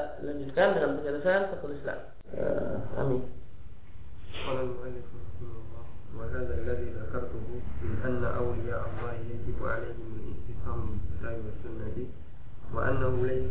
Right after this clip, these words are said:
Speaker 2: فيه معصوم يسوغ له أو لغيره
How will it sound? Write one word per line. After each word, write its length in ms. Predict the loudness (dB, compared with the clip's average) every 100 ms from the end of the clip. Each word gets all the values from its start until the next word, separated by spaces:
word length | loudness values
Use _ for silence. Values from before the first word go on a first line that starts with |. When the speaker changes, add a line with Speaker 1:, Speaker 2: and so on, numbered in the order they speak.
| 4
Speaker 2:
فيه 180 | 2 2
معصوم 720 | 0 0 0 0 2 4 2 0 -2 -2
يسوغ 380 | 0 2 4 6 6
له 180 | 4 2 2 2 0
أو 80 | 0
لغيره 680 | -2 -2 0 0 0 0 2